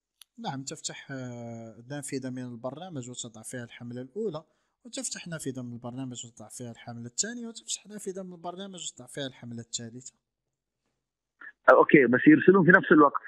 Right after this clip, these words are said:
Speaker 2: ممكن يعمل مشكلة في السيرفر.
Speaker 1: أه،
Speaker 2: يعني، لأن تعرف، لو،
Speaker 1: لا،
Speaker 2: لو قلنا
Speaker 1: لا،
Speaker 2: كل
Speaker 1: لا،
Speaker 2: ثلاثين
Speaker 1: أنا،
Speaker 2: ثانية
Speaker 1: أنا
Speaker 2: ينزل
Speaker 1: أقول
Speaker 2: كمية.
Speaker 1: لك، لا، أنا أقول لك تشتري server لل-، server للواجهة الأولى وسيرفر للواجهة الثانية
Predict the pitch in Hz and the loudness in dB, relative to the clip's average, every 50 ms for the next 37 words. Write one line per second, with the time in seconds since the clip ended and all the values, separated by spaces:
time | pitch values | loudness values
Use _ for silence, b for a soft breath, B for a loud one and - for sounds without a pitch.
0 | - 123 135 135 135 - 147 151 139 147 156 147 156 170 - - - 113 110 - | 0 2 2 4 6 6 8 8 10 8 10 8 8 6 4 6 6 6 8 8
1 | 127 117 - - - 120 107 101 104 104 - _ _ b b b b b b b | 6 4 4 6 6 6 8 8 4 4 2 _ _ b b b b b b b
2 | _ - - 143 143 - - 104 110 110 113 117 123 131 135 - 165 143 123 113 | _ -10 -4 2 6 8 8 10 10 8 8 8 8 8 8 8 8 8 10 8
3 | 127 135 135 139 135 - - - - - 127 127 123 185 143 131 139 139 143 156 | 6 6 6 4 4 2 0 2 4 8 8 8 10 10 8 8 8 10 10 10
4 | 156 160 - - 165 156 160 156 151 143 160 165 139 143 160 160 151 147 143 143 | 10 8 10 10 8 10 10 8 6 8 6 4 6 8 8 8 8 8 6 4
5 | 147 151 151 - 175 170 135 139 135 131 123 120 120 123 _ _ _ _ _ _ | 4 4 2 2 6 6 6 8 8 8 6 6 4 2 _ _ _ _ _ _
6 | _ _ _ - 139 147 139 120 - _ - 127 131 135 139 143 143 - 180 160 | _ _ _ -2 0 0 0 0 -2 _ -14 -14 -14 -12 -14 -16 -12 -8 -6 -6
7 | 135 120 113 - - 131 - - - 147 135 143 135 - - 151 147 139 131 123 | -6 -8 -10 -14 -14 -12 -10 -8 -8 -8 -8 -8 -8 -8 -6 -6 -6 -8 -8 -8
8 | 127 123 117 117 120 127 127 120 123 123 123 123 123 120 120 120 120 120 117 - | -12 -14 -12 -12 -12 -12 -10 -10 -10 -10 -10 -10 -10 -12 -12 -12 -14 -14 -16 -10
9 | - - - 151 143 131 120 113 120 113 _ _ _ _ _ _ _ _ _ _ | -8 -6 -4 -2 -4 -4 -6 -10 -14 -16 _ _ _ _ _ _ _ _ _ _
10 | _ _ _ - 127 127 127 127 143 147 135 120 139 131 131 127 135 143 143 160 | _ _ _ -8 -6 -6 -4 -4 -4 -4 -4 -4 -4 -4 -6 -6 -8 -8 -6 -6
11 | 196 240 262 _ - 156 135 - - 143 127 123 131 127 120 123 123 123 123 123 | -6 -8 -12 _ -16 -10 -8 -6 -6 -6 -6 -6 -8 -10 -8 -8 -8 -8 -8 -8
12 | 120 123 123 123 - - - 127 123 123 143 180 220 247 | -8 -8 -10 -10 -10 -10 -10 -8 -8 -8 -8 -10 -12 -14